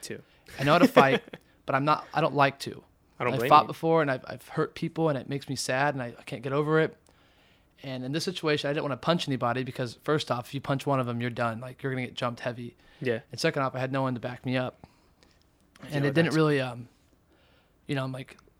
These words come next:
Speaker 2: I'm listening to the audio of the jumping video itself, like, I'm editing it, and I hear them both say, like, "Yo, let's get outta here, let's get outta here." While I'm, like, facing these guys, and I'm like, "I don't know if that meant, like, let's get outta here right now or let's get outta here when Augie gets here."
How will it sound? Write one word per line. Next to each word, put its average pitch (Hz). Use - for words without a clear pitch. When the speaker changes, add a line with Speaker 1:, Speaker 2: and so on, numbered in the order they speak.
Speaker 2:
I'm 139
listening 151
to 139
the 127
audio 131
of 127
the 127
jumping 127
video 117
itself, 131
like, 123
I'm 120
editing 131
it, 117
and 123
I 123
hear 151
them 131
both 127
say, 139
like, 120
"Yo, 131
let's 120
get 127
outta 123
here, 120
let's 117
get 123
outta 135
here." 113
While 139
I'm, 135
like, 123
facing 143
these -
guys, -
and -
I'm 143
like, 143
"I 147
don't 151
know 156
if 151
that 151
meant, 147
like, 131
let's 131
get 139
outta 131
here 135
right 127
now 143
or 143
let's 131
get 139
outta 123
here 120
when 113
Augie 139
gets 156
here." 170